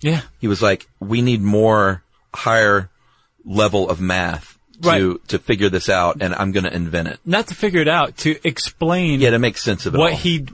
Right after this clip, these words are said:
Speaker 1: figured out.
Speaker 2: Yeah, so
Speaker 1: He was
Speaker 2: cal-,
Speaker 1: like,
Speaker 2: calculus
Speaker 1: so
Speaker 2: is great with things in motion.
Speaker 1: Right.
Speaker 2: And geometry isn't.
Speaker 1: No.
Speaker 2: And he was all about, well, not all about, but he was keen on things in motion.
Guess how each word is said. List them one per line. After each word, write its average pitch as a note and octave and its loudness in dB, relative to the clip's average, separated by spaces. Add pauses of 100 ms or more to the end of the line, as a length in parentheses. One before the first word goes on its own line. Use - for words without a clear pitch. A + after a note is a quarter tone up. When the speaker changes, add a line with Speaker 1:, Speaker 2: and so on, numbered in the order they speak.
(340)
Speaker 1:
figured C3 -2
out. G#2+ -6 (520)
Speaker 2:
Yeah, C3+ 4
so A2+ 2
Speaker 1:
He G3 2
was G3+ 4
Speaker 2:
cal-, B2 2
Speaker 1:
like, F3+ 2
Speaker 2:
calculus C#3+ 2
Speaker 1:
so F3+ 2
Speaker 2:
is F3+ -2
great A#2 2
with G#2 0
things G#2+ 0
in F#2+ 0
motion. F#2+ 0
Speaker 1:
Right. C3+ -2 (300)
Speaker 2:
And G2+ -4
geometry G2+ -2
isn't. F2+ -2
Speaker 1:
No. C#3 0 (300)
Speaker 2:
And G2+ 0
he A2+ 2
was G2 2
all F2+ 2
about, E2 -4
well, F2 -4
not D#2+ -8
all - -8
about, D#2+ -8
but F2+ -8
he G2+ -4
was E2+ -8
keen G2+ -4
on E2 -4
things D#2+ -6
in D#2+ -8
motion. - -12